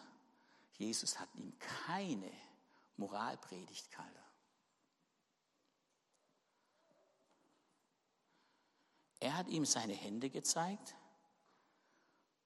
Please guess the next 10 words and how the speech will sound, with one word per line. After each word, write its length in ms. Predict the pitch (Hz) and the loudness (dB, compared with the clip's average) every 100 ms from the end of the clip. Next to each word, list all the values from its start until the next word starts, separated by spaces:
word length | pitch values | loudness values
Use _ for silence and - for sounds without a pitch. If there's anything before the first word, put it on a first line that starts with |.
| _ | _
und 140 | 120 113 | 0 2
er 160 | 110 | 2
hat 100 | 131 | 0
ihm 140 | 180 147 | 0 0
seine 320 | 160 156 143 | 2 0 0
Wunde 280 | 196 170 - | 0 0 -2
gezeigt, 600 | 104 - 92 98 - - - | -2 0 0 -4 -10 -12 -10
die 80 | |
vom 220 | 104 101 107 | -8 -4 0
Speer 600 | - - 143 160 139 | 0 0 -2 0 -2